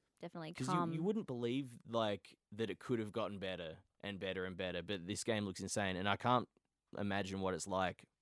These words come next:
Speaker 2: playing it in V R.
Speaker 1: I was reading something on Twitter. It's like, "Oh, so you think you've finished Resident Evil?
Speaker 2: Mm-hmm.
Speaker 1: Try it in V R."
Speaker 2: Oh
Speaker 1: Like,
Speaker 2: my
Speaker 1: y-,
Speaker 2: God.
Speaker 1: you can't even compare. It's gonna be so scary.
Speaker 2: I don't mind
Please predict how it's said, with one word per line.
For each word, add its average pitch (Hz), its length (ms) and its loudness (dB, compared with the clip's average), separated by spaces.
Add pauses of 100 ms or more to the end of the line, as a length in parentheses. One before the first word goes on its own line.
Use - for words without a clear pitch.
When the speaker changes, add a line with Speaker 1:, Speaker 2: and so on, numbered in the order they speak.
Speaker 2:
playing 92 260 -2
it 90 60 -2
in 90 120 -4
V 90 180 -4
R. 87 240 -2
Speaker 1:
I - 80 6
was 196 280 2
reading 185 220 2
something 202 220 2
on 190 100 4
Twitter. 180 280 4
It's 165 180 2
like, 190 180 2
"Oh, 208 220 12
so 202 140 6
you 196 120 10
think 208 220 6
you've 196 140 6
finished 190 380 2
Resident 180 360 0
Evil? 180 540 0
Speaker 2:
Mm-hmm. 110 340 2
Speaker 1:
Try 185 220 12
it 180 60 8
in 180 120 4
V 175 180 6
R." 151 260 10
Speaker 2:
Oh - 20 0
Speaker 1:
Like, 160 240 6
Speaker 2:
my 190 140 0
Speaker 1:
y-, - 0 -
Speaker 2:
God. 90 280 0
Speaker 1:
you 180 60 0
can't 165 360 -4
even 165 260 -4
compare. 165 520 0
It's - 140 -12
gonna 175 120 0
be 170 100 -2
so 165 280 0
scary. 156 500 -2
Speaker 2:
I 143 80 4
don't 254 220 4
mind 104 720 4